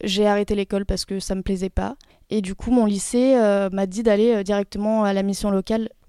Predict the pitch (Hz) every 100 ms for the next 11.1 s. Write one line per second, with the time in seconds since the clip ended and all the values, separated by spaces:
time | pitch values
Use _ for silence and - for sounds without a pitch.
0 | - 208 208 214 208 208 208 185 220 220
1 | 196 - 180 202 202 202 190 185 185 -
2 | 208 - 190 190 - - 190 185 214 -
3 | - - - - - - 208 202 202 -
4 | 202 - 214 233 240 208 202 196 196 202
5 | - 208 208 202 - 202 208 190 196 190
6 | 196 185 180 185 - - - _ _ -
7 | 202 190 196 262 233 196 214 202 196 190
8 | 185 254 _ _ _ _ - 202 190 190
9 | 196 190 190 185 196 - 196 196 - -
10 | 185 190 202 - 190 190 - 196 190 190
11 | 302